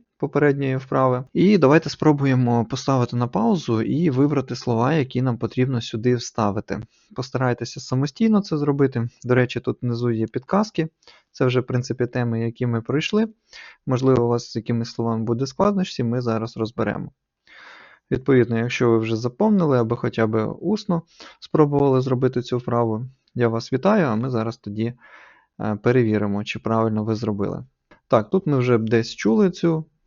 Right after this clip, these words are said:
розмову. Hallo Ben, wie geht es? Hallo Oliver, danke gut. Und wie geht es dir? Es geht, скоріш за все, мені підходить. Так, тут у нас повинно перекреслено бути відповідно до першого.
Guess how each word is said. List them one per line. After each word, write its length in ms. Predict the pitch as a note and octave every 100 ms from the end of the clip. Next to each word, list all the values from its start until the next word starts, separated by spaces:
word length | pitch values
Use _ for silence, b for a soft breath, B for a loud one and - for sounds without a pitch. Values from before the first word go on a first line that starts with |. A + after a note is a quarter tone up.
| -
розмову. 680 | C3+ C#3 C#3+ C#3 C3 C3 - _ -
Hallo 180 | E3
Ben, 300 | E3+ C3+ C#3+ D#3+
wie 140 | B2+ A#2+
geht 280 | A#2+ C#3 F#3+
es? 220 | G#3+ - _ _ b b -
Hallo 200 | C#3 D3+
Oliver, 460 | - C#3 C#3+ F#3+ A#3 - -
danke 320 | B2 C3+ C#3
gut. 340 | A2 B2 - - _ _ _ b b b b
Und 220 | C#3+ B2+
wie 180 | C#3 F3
geht 340 | C3 C3 C#3
es 200 | A#2 G#2+
dir? 360 | G#2+ A#2 D3 A#3+ - _ _ _ -
Es 300 | F3 G3+ -
geht, 380 | A2 A2 A2 - _
скоріш 400 | - A#2 A2 G#2+
за 120 | G#2+
все, 340 | G#2 - G#2 B2 -
мені 300 | G#2+ A2 G#2+
підходить. 640 | G#2+ A#2 - G3 G3+ G3 - B _
Так, 240 | - G#2 -
тут 240 | A#2+ A#2+
у 20 |
нас 260 | A2 G2+ -
повинно 420 | - A2 G#2+ G2+
перекреслено 760 | G#2 G#2 - G#2 - A#2+ A#2
бути 380 | A2 A2 A2 -
відповідно 680 | G#2 G#2 - G#2 G#2+ G#2 G2+ B B B B -
до 380 | A2+ A2 A2+ G2+
першого. 800 | - G2+ G2+ - D3 D3 G#3